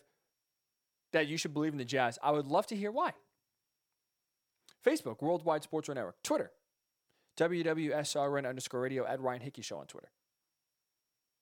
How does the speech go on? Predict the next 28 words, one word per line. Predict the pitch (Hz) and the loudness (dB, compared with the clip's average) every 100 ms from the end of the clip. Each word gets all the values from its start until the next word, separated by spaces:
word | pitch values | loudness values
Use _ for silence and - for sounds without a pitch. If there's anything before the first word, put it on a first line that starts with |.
| _ _ _ _ _ _ | _ _ _ _ _ _
I | 170 | 4
don't, | 151 165 262 - | 6 2 2 0
I | 160 | -2
don't | 156 143 175 202 190 - | 0 0 0 0 -8 -4
get | 160 160 - - | -2 -2 -4 -8
the | 143 135 123 110 _ _ _ | -6 -4 -6 -8 _ _ _
lack | 123 156 165 | 0 2 0
of | 147 | -4
belief, | 131 135 139 - | -2 -2 -2 -8
the | - | -16
disrespect, | 104 160 - 143 156 143 | -6 -4 -4 -4 -4 -4
if | 139 - | -10 -14
you | 131 | -6
will, | 131 123 117 - _ _ _ - - | -2 -2 -4 -10 _ _ _ -20 -14
um, | 127 117 110 101 90 - _ _ _ _ _ | -2 0 0 -4 -8 -18 _ _ _ _ _
when | 135 | -6
it | 135 | -4
comes | - 151 143 | -2 -4 -4
to | 139 | -6
the | |
Utah | 123 127 131 | -6 -2 -2
Jazz | 117 117 113 | 0 0 0
and | 110 | -6
what | 107 | -8
they've | 101 | -8
done | 95 92 | -10 -12
so | - | -16
far. | - - | -16 -18